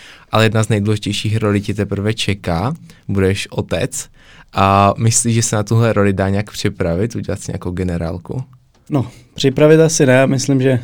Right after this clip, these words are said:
Speaker 2: mm, furt si to nějak neuvědomuju, nebo uvědomuju, neuvědomuju. Vím, že mě, jako, co mě čeká, ale stejně si myslím, že mě to potom jako semele úplně jiným směrem, než si teďka načítám jako knížky, jaký má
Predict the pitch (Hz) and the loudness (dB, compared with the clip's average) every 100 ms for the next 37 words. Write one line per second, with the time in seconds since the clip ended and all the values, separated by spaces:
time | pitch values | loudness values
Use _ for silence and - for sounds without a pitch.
0 | - - _ - 135 123 - 135 - 135 | -8 -20 _ -4 -2 -2 -2 -4 -2 0
1 | 135 131 131 - 127 131 131 143 135 127 | 2 2 0 2 4 4 8 8 8 6
2 | 127 123 127 131 127 127 131 127 127 127 | 6 6 4 4 4 2 0 0 2 2
3 | 127 127 127 131 151 - 127 120 127 131 | 2 0 -2 -4 -6 -4 -2 0 -2 -2
4 | 131 131 131 127 123 - _ _ _ - | -2 -2 0 -2 -4 -12 _ _ _ -4
5 | 135 139 151 151 147 - 147 139 135 143 | 2 4 6 6 4 0 2 2 4 0
6 | - 135 147 160 160 123 127 135 131 131 | 2 4 6 4 2 -2 2 2 4 0
7 | - 127 127 131 120 120 120 120 120 120 | 0 -2 -2 -2 -2 -2 -2 0 0 0
8 | 123 127 127 123 123 123 - 120 117 117 | -2 -4 -2 -2 -2 -4 -4 -2 -2 -2
9 | 117 120 120 120 120 123 120 - 117 120 | -2 -4 -2 0 0 0 -2 -2 -2 0
10 | 120 120 120 - 120 120 - 127 117 117 | 0 -2 -4 -6 -4 -4 -2 0 0 -2
11 | - _ _ 123 117 127 123 120 120 120 | -10 _ _ -4 -2 -2 0 0 0 -2
12 | 127 123 127 120 - - 123 117 123 120 | -4 -2 -2 0 -4 -2 0 0 -2 0